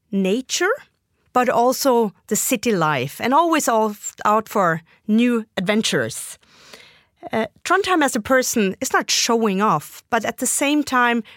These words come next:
really proud of the history, of the long history, and also of, of all the city has to offer today.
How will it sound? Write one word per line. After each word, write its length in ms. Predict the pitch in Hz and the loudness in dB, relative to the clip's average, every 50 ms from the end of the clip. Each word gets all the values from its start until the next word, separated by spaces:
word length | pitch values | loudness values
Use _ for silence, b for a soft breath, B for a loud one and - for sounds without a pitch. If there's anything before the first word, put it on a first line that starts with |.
| b b | b b
really 600 | - 208 208 233 277 285 294 277 262 262 262 262 - _ - | -6 -2 0 2 2 2 2 2 0 0 -2 -2 -4 _ -10
proud 460 | - - 233 214 214 214 208 214 202 | -6 -2 0 2 4 4 2 2 0
of 140 | - - - | -4 -8 -6
the 80 | - 190 | -6 -6
history, 480 | 156 208 240 - - - - 294 320 403 - - _ _ _ - - | -4 -4 -4 -4 -6 -6 -4 -4 -4 -4 -8 -14 _ _ _ -20 -20
of 100 | 180 - | -14 -8
the 80 | - | -6
long 400 | 185 175 175 180 196 214 233 254 | -4 -4 -2 -2 0 0 0 0
history, 580 | 247 220 247 233 - - - 262 269 285 339 349 B B B B B B B B B B B | 0 -2 -2 -4 -4 -6 -2 -2 0 0 -2 -4 B B B B B B B B B B B
and 140 | - 233 240 | -2 0 2
also 320 | 226 240 262 254 - 277 | 2 2 2 2 0 0
of, 140 | 247 220 208 B B B B B B | 0 -2 -4 B B B B B B
of 140 | - 208 196 | -8 -6 -4
all 320 | - - 240 233 240 247 | 0 2 2 4 4 2
the 300 | 247 202 226 220 196 175 165 _ _ _ - | 2 2 2 0 0 0 -4 _ _ _ -16
city 340 | - - - 262 220 240 233 | -8 -2 -2 0 2 2 2
has 160 | 226 202 202 | 0 0 -2
to 160 | - - 208 | -2 -2 0
offer 340 | 196 196 - - 202 185 175 | 0 -2 -2 -2 -2 -2 -2
today. 460 | - - - 185 175 160 127 - - | -4 -4 -4 -2 -2 -2 -2 -4 -10